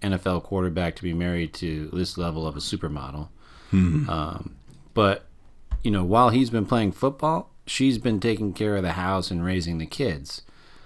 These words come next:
Speaker 2: Really?
Speaker 1: So, yeah.
Speaker 2: Wow.
Speaker 1: Um, not to say that in the off season, you know, when he does have a break, uh, you know, she still does a few things. Um, but yeah, she's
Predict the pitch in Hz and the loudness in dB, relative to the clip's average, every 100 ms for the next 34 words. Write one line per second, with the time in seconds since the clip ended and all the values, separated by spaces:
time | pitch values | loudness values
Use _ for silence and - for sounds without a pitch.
0 | - - - - 95 110 71 - - - | -20 -20 -20 0 6 6 6 0 -4 0
1 | 95 90 82 87 - - 85 95 82 69 | 2 2 0 -4 -12 -10 -4 -2 -2 -6
2 | - - - - - - - - - 90 | -16 -20 -20 -20 -20 -20 -20 -6 2 4
3 | 82 78 78 95 - - - - - 123 | 4 0 -6 -12 -18 -20 -20 -20 0 6
4 | 123 120 117 - 113 101 95 110 104 87 | 6 6 2 2 4 4 4 4 2 2
5 | 98 - - 127 117 123 123 95 95 95 | 2 0 0 2 2 4 4 4 2 2
6 | 90 95 101 90 101 104 92 101 104 104 | 2 2 0 0 -2 -2 0 0 0 -2
7 | - - - - - - - - - - | -12 -20 -20 -20 -20 -20 -20 -16 -12 -10
8 | - 156 - 180 - 120 - 110 98 98 | -10 -4 0 0 2 0 2 2 2 2
9 | 101 92 - 101 101 113 120 135 151 - | 2 2 0 0 0 0 -2 -4 -6 -12
10 | - - - - - - - - - - | -16 -18 -20 -20 -20 -20 -20 -20 -20 -20
11 | - - - - - 87 82 80 78 98 | -20 -20 -20 -12 -4 -2 -2 -2 0 0
12 | 90 - - - 107 98 - 117 127 131 | 0 -6 -10 -2 0 0 -2 -2 -2 -6